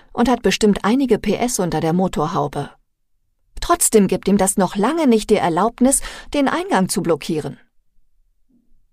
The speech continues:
Was hat das zu bedeuten? Wo ist der Besitzer dieses Luxusschlittens? Ich überlege und spüre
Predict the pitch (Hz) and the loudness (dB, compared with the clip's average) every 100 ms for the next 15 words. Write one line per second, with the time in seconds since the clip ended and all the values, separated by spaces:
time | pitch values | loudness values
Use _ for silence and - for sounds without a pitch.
0 | - _ _ - 247 302 - - - 220 | -20 _ _ -6 -2 -2 -4 -6 -4 -2
1 | 208 185 - - 190 180 175 156 156 - | -2 -2 -2 -4 -2 -2 -2 -4 -6 -12
2 | - - _ _ _ _ _ - - - | -18 -20 _ _ _ _ _ -20 -16 -2
3 | 240 311 - 339 294 214 285 339 - 339 | 0 0 -2 0 2 2 0 -4 -6 -4
4 | 208 190 - 190 - 170 - 170 147 151 | -4 -2 -2 -2 -2 -6 -4 -4 -6 -6
5 | - - - _ _ _ _ _ _ _ | -8 -8 -10 _ _ _ _ _ _ _
6 | _ _ _ _ _ _ _ _ _ _ | _ _ _ _ _ _ _ _ _ _
7 | 247 247 247 240 233 214 170 143 110 - | -8 -2 2 2 4 4 2 -2 -4 -16
8 | - _ _ _ _ _ - 254 - 277 | -20 _ _ _ _ _ -4 -4 -4 -4
9 | 277 | -4